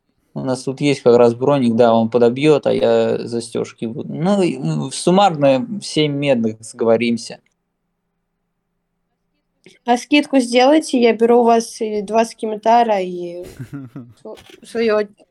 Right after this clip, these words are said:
Speaker 2: свои доспехи.
Speaker 1: Девушка, ну, ну вы не постоянный всё-таки клиент. Ну, ладно,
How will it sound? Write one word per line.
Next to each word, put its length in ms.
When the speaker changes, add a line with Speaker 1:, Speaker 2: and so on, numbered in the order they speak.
Speaker 2:
свои 180
доспехи. 160
Speaker 1:
Девушка, 500
ну, 180
ну 140
вы 160
не 140
постоянный 720
всё-таки 400
клиент. 600
Ну, 220
ладно, 440